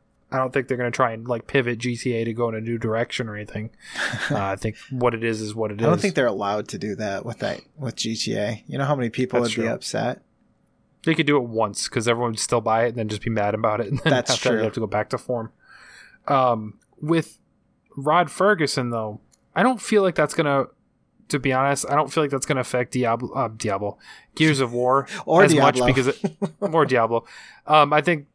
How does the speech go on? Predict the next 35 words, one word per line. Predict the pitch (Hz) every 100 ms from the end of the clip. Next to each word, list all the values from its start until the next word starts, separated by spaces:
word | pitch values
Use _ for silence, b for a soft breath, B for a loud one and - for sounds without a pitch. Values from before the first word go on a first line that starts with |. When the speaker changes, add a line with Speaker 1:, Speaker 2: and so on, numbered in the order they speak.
| -
Speaker 1:
Dan | 151 147
is | 139
the | 135
bigger | 127 131 131 123 -
loss | 139 131 120 -
there | 151
just | 127 127
because | - 127 120
if | 117 -
he | 143
was | 131
the |
driving | 120 131 120 117
force, | - 123 -
he | 131
was | 123
the | 120
narrative | 117 117 117 117
writer. | 117 113 113 107 - _ _ _ _
I | 123
think | 117 127
that's | 127 117
gonna | - 123
be | 120
harder | - 123
to | 117
replace | 113 107 - 135 127 - b b b b
than | - 120
somebody | - 135
like | 123
Rod | 123 117 113
Ferguson, | 120 113 117 123
which, | 120 123 -
I | 165
mean, | 151 170